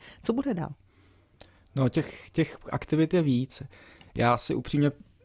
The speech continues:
Speaker 2: nedovedu představit to, že bych po těch patnácti letech, eh, té profesionální cyklistiky a toho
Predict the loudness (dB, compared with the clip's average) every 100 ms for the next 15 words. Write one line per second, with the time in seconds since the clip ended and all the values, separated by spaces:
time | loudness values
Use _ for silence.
0 | -2 2 4 4 4 2 0 -4 -2 0
1 | 0 0 0 -2 0 -2 -2 -4 -6 -4
2 | -4 -4 -4 -4 -6 -4 -4 -4 -6 -6
3 | -4 -2 0 -2 -4 -6 -6 -8 -8 -4
4 | -4 -2 -2 -4 -6 -8 -8 -10 -8 -8
5 | -4 -4 -2 -4